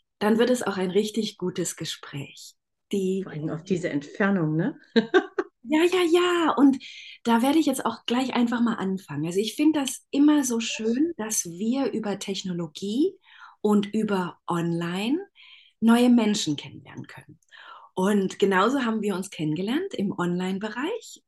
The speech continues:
Speaker 1: Und du hast ja eine ganz tolle Geschichte, darauf freue ich mich heute.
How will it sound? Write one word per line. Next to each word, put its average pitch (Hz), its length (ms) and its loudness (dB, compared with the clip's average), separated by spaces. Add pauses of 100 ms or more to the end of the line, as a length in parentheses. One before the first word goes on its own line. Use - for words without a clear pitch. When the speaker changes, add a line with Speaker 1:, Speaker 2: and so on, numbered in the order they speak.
(140)
Speaker 1:
Und 214 420 2
du 196 120 -2
hast 240 300 -2
ja 220 80 -4
eine 208 160 -2
ganz 294 320 2
tolle 254 260 -2
Geschichte, 202 480 -4
darauf 190 280 -8
freue 143 280 -8
ich - 140 -10
mich 208 220 -10
heute. 254 260 -10